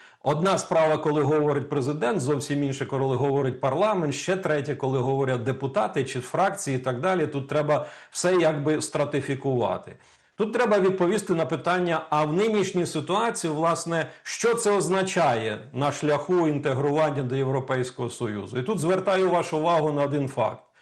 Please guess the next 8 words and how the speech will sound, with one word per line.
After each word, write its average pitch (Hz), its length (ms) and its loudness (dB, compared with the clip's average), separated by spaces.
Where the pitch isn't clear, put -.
Це 254 280 0
чи 254 220 0
не 247 160 2
перший 175 580 2
випадок, 135 960 0
коли 175 600 2
тема 160 480 0
корупції 151 1000 -2